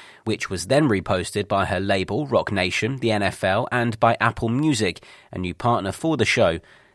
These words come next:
The National Football League later released a statement confirming Rihanna has agreed to perform at the State Farm Stadium in Glendale, Arizona, in February. The N F L's head of music, Seth Dudofsky, said that Rihanna is a once-in-a-generation artist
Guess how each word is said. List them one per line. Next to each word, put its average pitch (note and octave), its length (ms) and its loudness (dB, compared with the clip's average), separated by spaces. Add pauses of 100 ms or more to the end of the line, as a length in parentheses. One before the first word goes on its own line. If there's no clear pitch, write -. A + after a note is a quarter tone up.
The G2+ 80 -10
National F#2 420 -4
Football F#2+ 380 -2
League G2+ 280 -2
later G#2+ 400 0
released G2 400 -4
a G2 60 -4
statement G2+ 500 -2
confirming G2 520 -2
Rihanna F#2 440 0
has A2+ 180 -2
agreed G#2+ 300 -4
to - 80 -6
perform D#3+ 600 0
at F#2 60 -4
the F#2 80 -8
State - 380 -4
Farm F#2+ 260 -4
Stadium A#2+ 560 -2
in E2+ 100 -6
Glendale, F#2+ 440 0
Arizona, F#2 720 2
in G#2+ 100 -4
February. A#2+ 640 0 (480)
The G2+ 100 -2
N G2+ 100 2
F F#2+ 220 -2
L's G#2+ 320 2
head G#2+ 160 2
of F2 120 -4
music, G#2+ 520 -2
Seth G#2 360 0
Dudofsky, G#2 680 -4
said G#2 260 0
that F2+ 120 -2
Rihanna A#2 440 4
is G#2+ 200 -2
a A2+ 100 0
once-in-a-generation A2+ 1120 2
artist C3+ 480 0